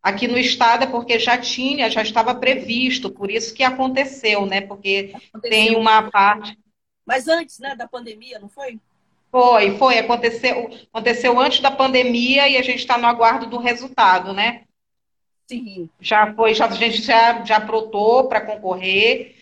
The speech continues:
Speaker 1: né, os projetos, já passou por uma primeira etapa pra verificar se essas documentações estavam corretas, né, de todos os projetos, e agora tá no, no aguardo do resultado que tá com a previsão pra agosto, né?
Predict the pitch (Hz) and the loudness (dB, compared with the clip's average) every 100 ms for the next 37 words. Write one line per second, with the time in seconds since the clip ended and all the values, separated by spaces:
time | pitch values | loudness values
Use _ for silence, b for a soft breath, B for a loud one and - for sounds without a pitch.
0 | B _ 190 214 233 214 202 - 196 190 | B _ 0 2 2 -2 -4 0 0 0
1 | 196 190 202 240 233 220 214 - 202 196 | 2 2 4 2 -2 -8 -8 -2 0 2
2 | 202 - 220 220 208 208 202 202 214 214 | 0 0 -2 -2 -2 -4 -2 0 2 2
3 | 214 190 196 196 202 196 208 202 202 202 | 2 2 2 -2 -2 -2 -4 -6 -8 -2
4 | 190 190 196 202 196 196 196 185 185 190 | 0 0 -6 -8 -4 -4 -4 -8 -6 -8
5 | - 190 180 180 185 - 180 175 208 202 | -8 -8 -6 -6 -8 -2 -2 -2 -4 0
6 | 185 185 226 262 254 - _ b b - | 2 2 0 -2 -8 -12 _ b b -8
7 | 185 190 196 185 190 196 233 247 240 208 | -6 -4 -4 -6 -6 -6 -2 -2 2 2
8 | 220 247 277 - - b b - 233 240 | 2 0 -6 -16 -20 b b -4 0 2
9 | 247 254 262 262 262 262 262 247 247 254 | 2 2 0 0 0 2 0 2 0 2
10 | 240 240 254 302 277 - 269 262 - 247 | 4 6 4 2 -8 -8 -4 -4 -2 2
11 | 220 233 - - 240 240 - 233 233 226 | 4 4 -2 -6 -6 -6 -6 -8 -8 -8
12 | 226 247 262 226 190 175 - 196 180 202 | -4 0 -2 -2 -6 -6 -6 -2 0 0